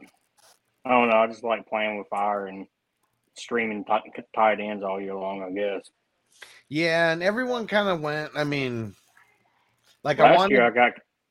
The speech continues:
Speaker 1: oh, go ahead.
Speaker 2: I was gonna say, I, I really wanted Schultz or Goddard, um,
Speaker 1: Yeah.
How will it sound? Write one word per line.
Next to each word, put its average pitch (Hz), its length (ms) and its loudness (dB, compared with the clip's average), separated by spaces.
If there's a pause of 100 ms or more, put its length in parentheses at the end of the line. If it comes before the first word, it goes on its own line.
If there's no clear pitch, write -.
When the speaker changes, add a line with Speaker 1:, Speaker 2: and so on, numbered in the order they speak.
(160)
Speaker 1:
oh, 104 100 -6
go 104 120 -6
ahead. 101 180 -4 (400)
Speaker 2:
I 131 80 -2
was 131 180 -8
gonna 151 220 -8
say, 175 140 4
I, 156 100 8
I 156 160 4
really 196 320 2
wanted 202 420 -2
Schultz 156 720 -6
or 147 220 -2
Goddard, 139 560 -4 (480)
um, 123 260 2
Speaker 1:
Yeah. 98 200 -4